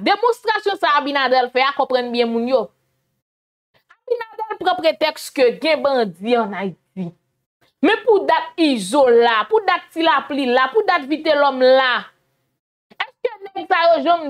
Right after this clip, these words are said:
di yo pral fè yon demonstrasyon pou yo rantre an Repiblik Dominikèn? Non.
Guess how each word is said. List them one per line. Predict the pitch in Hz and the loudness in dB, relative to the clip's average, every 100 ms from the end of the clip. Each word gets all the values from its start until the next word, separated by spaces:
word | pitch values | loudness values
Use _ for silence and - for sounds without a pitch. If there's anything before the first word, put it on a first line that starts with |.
| 277 | -2
di | 311 | 0
yo | 311 | 2
pral | 302 294 | 0 0
fè | 285 | 0
yon | 269 | 0
demonstrasyon | 262 262 - 247 320 269 | 2 0 0 -2 -2 -2
pou | 262 | 0
yo | 247 | 2
rantre | 233 233 220 | 2 2 2
an | |
Repiblik | 214 208 202 185 | 0 -4 -8 0
Dominikèn? | 208 196 185 202 170 165 - _ _ _ _ _ _ _ _ 185 | 0 0 -2 0 0 -2 -18 _ _ _ _ _ _ _ _ -4
Non. | 180 160 | -2 -2